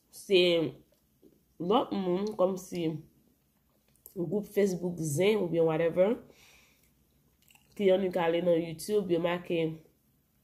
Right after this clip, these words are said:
Haitian wedding, and then pa m nan monte, because maryaj mwen gen pil views nan YouTube, so yon nou ki yo wè, and yo use li.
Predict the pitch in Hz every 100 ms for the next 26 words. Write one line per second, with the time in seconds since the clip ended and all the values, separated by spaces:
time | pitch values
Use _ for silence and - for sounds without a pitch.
0 | _ _ - 175 170 - 160 156 180 170
1 | 147 151 151 151 139 160 165 160 160 160
2 | 190 196 254 - _ _ _ 160 165 165
3 | 180 180 170 170 185 180 160 160 156 -
4 | 214 208 160 190 160 160 180 - _ _
5 | _ _ _ _ _ _ _ - 170 156
6 | 160 190 220 180 143 156 175 - - _
7 | _ _ _ _ _ - 180 170 165 170
8 | 160 190 208 247 - _ _ _ _ _
9 | _ - 170 175 151 160 160 170 151 147
10 | -